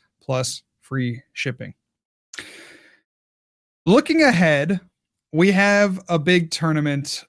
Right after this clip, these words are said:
and one that I'm more invested in because, of course, I will be attending, and that is Indianapolis Regional Championship. So those are in about a week and a half, which feels honestly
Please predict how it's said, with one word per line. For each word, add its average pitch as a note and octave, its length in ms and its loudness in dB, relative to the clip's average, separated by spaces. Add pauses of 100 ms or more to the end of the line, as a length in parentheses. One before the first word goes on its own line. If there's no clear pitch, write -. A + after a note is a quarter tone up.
and F3+ 260 2
one C4+ 260 2
that F#3+ 260 -2 (260)
I'm G#3 440 0
more E3+ 300 0
invested C#3+ 500 -6
in B2+ 220 -10
because, D3 300 -6
of C3+ 80 -8
course, B2+ 480 -10 (260)
I D#3 120 0
will D#3+ 140 0
be F#3 140 2
attending, G3+ 420 0 (360)
and D#3+ 180 0
that A3 200 2
is D3+ 460 -2 (220)
Indianapolis D#3 840 -2 (240)
Regional C3+ 400 -4
Championship. B2 600 -10
So D#3 120 -6
those G3 320 0
are F3 240 0
in D3+ 380 -4 (500)
about D3+ 240 0
a A#3 60 2
week G#3+ 300 4
and D4+ 100 2
a A#3+ 100 2
half, F#3+ 540 0 (100)
which F3+ 280 -2
feels A#3+ 500 2 (380)
honestly A3 580 0